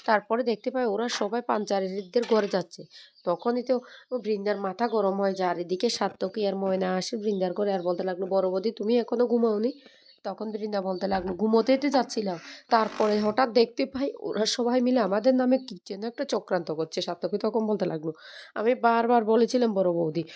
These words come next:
ওদেরকে ঘাড় ধাক্কা দিয়ে বাড়ি থেকে বের করে দিতে, কিন্তু তুমি আমার কথা শুনছো না।" এদিকে রাঙা সবাইকে নিয়ে এসে বলতে লাগলো, "শুন, আমি একটা প্ল্যান করেছি, আমি না যে প্ল্যানটা করেছি সেটা তোদের সাথে শেয়ার করতে চাই।" সব্য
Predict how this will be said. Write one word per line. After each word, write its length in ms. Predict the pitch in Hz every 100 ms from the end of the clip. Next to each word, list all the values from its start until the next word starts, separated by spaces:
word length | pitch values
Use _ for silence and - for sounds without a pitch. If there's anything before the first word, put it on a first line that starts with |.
| - -
ওদেরকে 360 | 190 214 220 254
ঘাড় 220 | 196 196
ধাক্কা 280 | 190 185 226
দিয়ে 160 | 226 247
বাড়ি 200 | 208 175
থেকে 220 | - -
বের 220 | 180 170 160
করে 180 | 165
দিতে, 200 | 151 147 151
কিন্তু 220 | 185 208
তুমি 220 | 202 214 220
আমার 260 | 185 208 220
কথা 200 | 214 208
শুনছো 380 | 180 175 - 135
না।" 120 | 143 - - - -
এদিকে 340 | 208 202 196 233
রাঙা 320 | 208 190 190
সবাইকে 420 | - 180 190 202
নিয়ে 240 | 233 220 180
এসে 140 | 175
বলতে 280 | 208 190 185
লাগলো, 280 | 190 170 170 - - - -
"শুন, 200 | 247 269 285 - -
আমি 200 | 233 208 233
একটা 200 | 226 247
প্ল্যান 260 | - 202 202
করেছি, 380 | 185 165 160 147 - - -
আমি 240 | 190 196 247
না 140 | 277 208 - 185
যে 120 | 180 190
প্ল্যানটা 380 | 196 196 220
করেছি 340 | 240 226 233 285
সেটা 280 | - 214 233
তোদের 300 | 233 202 233
সাথে 220 | 247 240
শেয়ার 260 | 262 202 170
করতে 260 | 170 170 165
চাই।" 140 | 165
সব্য 240 | - 170